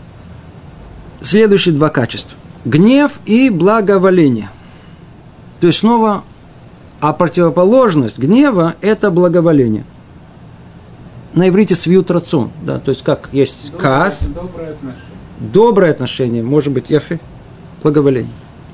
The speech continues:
Speaker 1: Как перевели, мне кажется, очень хорошо перевели, но я не...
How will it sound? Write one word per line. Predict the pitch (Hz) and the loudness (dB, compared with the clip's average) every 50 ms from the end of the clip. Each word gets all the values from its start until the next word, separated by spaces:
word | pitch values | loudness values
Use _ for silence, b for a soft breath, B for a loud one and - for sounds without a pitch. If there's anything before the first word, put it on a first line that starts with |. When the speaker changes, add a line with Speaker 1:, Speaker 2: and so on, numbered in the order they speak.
| - - - - | -20 -20 -4 -2
Speaker 1:
Как | 170 170 170 | -2 -2 0
перевели, | - 151 147 139 160 180 214 | 2 0 2 2 2 2 2
мне | 220 196 165 | 0 0 0
кажется, | - 160 156 147 - 135 | -2 -2 -4 -4 -6 -10
очень | - 143 | -8 -6
хорошо | - 139 - 135 123 | -6 -4 -4 -4 -4
перевели, | - 131 123 123 135 143 156 180 208 202 | -2 -2 -2 0 0 0 0 0 0 -2
но | 175 156 147 | -2 -4 -4
я | 147 156 | -4 -6
не... | 160 156 151 147 143 143 | -6 -8 -8 -8 -8 -10